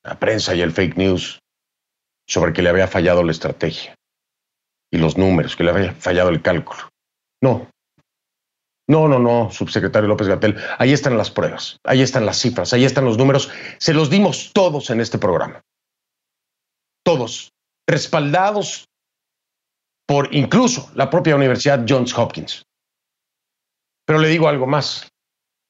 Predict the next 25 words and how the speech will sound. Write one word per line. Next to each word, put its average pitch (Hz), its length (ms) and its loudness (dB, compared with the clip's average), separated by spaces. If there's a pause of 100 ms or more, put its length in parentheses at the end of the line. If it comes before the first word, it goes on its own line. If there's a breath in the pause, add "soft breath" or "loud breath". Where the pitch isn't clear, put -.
porque 120 200 0
no 143 120 4
lo 139 80 2
ha 131 40 2
dicho 117 440 0
subsecretario 110 480 0
López-Gatell. 117 580 0 (180 loud breath)
El 151 120 2
Instituto 165 400 2
Mexicano 185 400 0
del 175 100 0
Seguro 156 260 2
Social 143 280 2
acaba 160 280 2
de 151 60 2
reconocer 123 680 0 (960)
que 147 100 2
hay 143 160 2
un 143 100 2
retraso 120 420 -2
en 117 60 0
la 95 60 0
vacunación 98 480 0
de 123 80 4
niños. 160 600 2